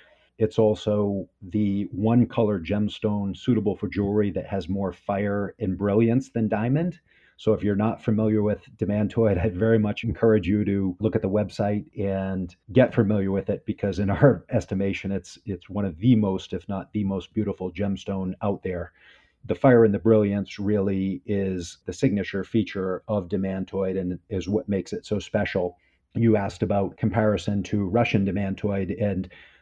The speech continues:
let me preface it by saying, while we believe all demantoid is exceptionally beautiful and,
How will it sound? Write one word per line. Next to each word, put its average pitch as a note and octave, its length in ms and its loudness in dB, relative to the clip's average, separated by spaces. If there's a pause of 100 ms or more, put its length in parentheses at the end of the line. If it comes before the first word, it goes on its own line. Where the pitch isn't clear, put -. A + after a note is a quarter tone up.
let A2+ 120 4
me G#2 100 4
preface - 380 2
it A2+ 120 -2
by A2 140 2
saying, G#2+ 340 4
while G2+ 400 0
we A#2+ 180 10
believe G#2+ 380 6
all G#2 260 2
demantoid G2+ 640 -2
is F#2 400 -6
exceptionally A2 600 -2
beautiful G2+ 720 0
and, F2+ 200 -6